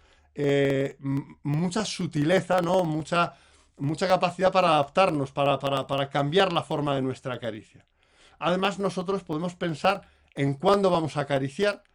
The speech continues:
en cuánto vamos a acariciar y en cómo tenemos que acariciar. Sí, o sea, eso nos permite ajustarlo a cada momento. Sin embargo, eso, el cuánto,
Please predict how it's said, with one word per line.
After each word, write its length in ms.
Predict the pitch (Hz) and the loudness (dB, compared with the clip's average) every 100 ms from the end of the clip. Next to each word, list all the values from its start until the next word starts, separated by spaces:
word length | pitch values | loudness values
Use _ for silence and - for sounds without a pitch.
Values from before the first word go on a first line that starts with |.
| _ _ _ | _ _ _
en 200 | 147 143 | -2 0
cuánto 460 | 139 202 214 147 131 | 0 2 2 0 -2
vamos 280 | 151 165 - | -2 -2 -4
a 60 | |
acariciar 640 | 139 139 135 135 196 202 160 | -2 -2 -2 -2 -2 -2 -2
y 100 | 151 | -2
en 120 | 139 | -2
cómo 300 | 190 196 160 | -2 -2 -2
tenemos 340 | 147 139 139 | -2 -4 -4
que 40 | 131 | -8
acariciar. 520 | 127 117 - 113 - _ _ _ _ _ | -8 -8 -10 -16 -18 _ _ _ _ _
Sí, 160 | - - | -14 -12
o 40 | - | -2
sea, 360 | 151 143 117 _ _ _ _ | 2 2 -2 _ _ _ _
eso 160 | 160 202 | -6 -2
nos 160 | 208 | -2
permite 360 | - 190 208 220 | -2 -2 -2 -2
ajustarlo 640 | 175 170 139 208 208 214 | -4 -6 -6 -2 0 0
a 80 | 190 | 2
cada 220 | 190 175 | 4 4
momento. 420 | 147 135 120 - - | 2 0 -4 -10 -10
Sin 200 | 165 156 | -4 -2
embargo, 500 | 156 196 220 - - | 2 0 0 -8 -6
eso, 320 | 190 175 143 | -4 -4 -6
el 160 | 139 139 | -6 -6
cuánto, 680 | 131 185 208 165 - - - | -6 0 0 0 -6 -14 -16